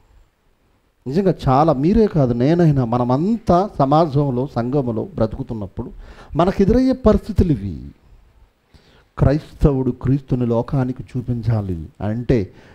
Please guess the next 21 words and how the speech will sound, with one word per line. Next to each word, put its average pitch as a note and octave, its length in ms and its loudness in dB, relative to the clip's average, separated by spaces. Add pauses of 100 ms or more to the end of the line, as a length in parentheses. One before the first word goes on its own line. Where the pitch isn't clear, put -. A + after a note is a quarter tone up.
(220)
ముందుగా A#2 380 -4
మనల్ని A2 300 -6
మనం F#2+ 200 -6
తగ్గించుకోవాలి. G2+ 720 -8
నిజంగా D3+ 200 -2
ఇవన్నీ C3+ 380 0 (100)
చదువుతున్నప్పుడు D3 640 -2
నేను E3 200 0
ఎందుకు D#3+ 340 2
ఇవన్నీ G#3 300 0
ఇన్నాళ్ళు G3 420 -2
అనుసరించలేదు F3 580 -4
అనిపిస్తూ D3 400 -6
ఉంటుందండి. G2+ 580 -6 (340)
ఇవన్నీ D#3+ 360 2
నా G#3+ 120 0
కంటికి F3 400 0
ఎందుకు F#3 220 0
కనపడలేదు G3+ 580 2
ఈ F3+ 40 -2
విషయాలన్నీ? D#3+ 680 -2